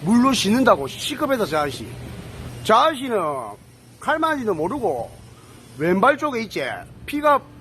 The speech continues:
저 뭐 분수처럼 나오고 있었거든? 그러니까 왼쪽 신발이 베렸을 거 아니야?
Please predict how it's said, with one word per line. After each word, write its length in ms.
저 100
뭐 260
분수처럼 520
나오고 240
있었거든? 460
그러니까 520
왼쪽 420
신발이 380
베렸을 360
거 100
아니야? 480